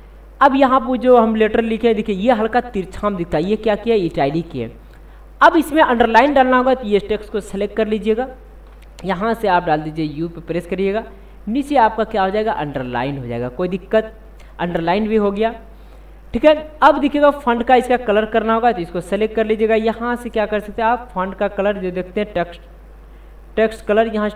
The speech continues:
जो भी टेक्स्ट color आपको लगाना होगा आप अपने मन से वो color क्या कर सकते हैं, आप Select कर सकते हैं। देखिए text का color यहाँ पर ऐड कर दिए, कोई दिक्कत। Font size बढ़ाना होगा और थोड़ा सा इसको बढ़ा दीजिए font size,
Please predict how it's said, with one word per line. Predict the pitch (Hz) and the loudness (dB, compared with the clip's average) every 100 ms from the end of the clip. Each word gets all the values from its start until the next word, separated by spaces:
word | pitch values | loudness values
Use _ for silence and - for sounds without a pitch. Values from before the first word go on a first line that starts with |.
| 185 | -2
जो | 226 247 | -2 0
भी | 262 | -2
टेक्स्ट | 208 - 208 214 220 220 | -4 -6 -8 -4 -4 -6
color | - 185 190 | -4 -2 0
आपको | 185 170 170 | -2 -2 -2
लगाना | 151 165 208 | -2 0 0
होगा | 220 226 | -2 -4
आप | 233 202 208 208 | -2 0 0 -2
अपने | - 196 | -8 -6
मन | 190 190 | -4 -6
से | 196 | -6
वो | 190 185 | -8 -6
color | 160 160 | -6 -6
क्या | 160 151 | -6 -6
कर | 160 | -6
सकते | 160 - 196 | -10 -6 -6
हैं, | |
आप | 220 - - - | -6 -12 -20 -20
Select | - 185 220 220 - | -6 -2 -2 -4 -6
कर | 143 131 | -4 -4
सकते | 135 - - | -6 -14 -12
हैं। | 131 135 - - - | -12 -12 -20 -20 -8
देखिए | 170 170 | -6 -6
text | 170 196 - | -4 -6 -4
का | 185 | -6
color | 180 185 | -4 -4
यहाँ | 180 180 | -4 -4
पर | 180 | -2
ऐड | 156 156 | -4 -4
कर | - 147 | -6 -8
दिए, | 170 | -8
कोई | 170 165 | -8 -8
दिक्कत। | 160 - 196 196 - - - - - | -8 -6 -6 -6 -12 -20 -20 -20 -4
Font | 190 190 | -4 -2
size | 185 185 | -4 -2
बढ़ाना | 175 175 185 | -2 -2 -4
होगा | 185 165 | -2 -2
और | 180 175 | -4 -4
थोड़ा | 175 | -6
सा | 170 175 | -6 -10
इसको | 160 175 | -10 -6
बढ़ा | 165 165 170 170 | -6 -4 -4 -4
दीजिए | 170 160 175 180 | -8 -12 -8 -10
font | 180 170 165 | -8 -10 -8
size, | 180 | -10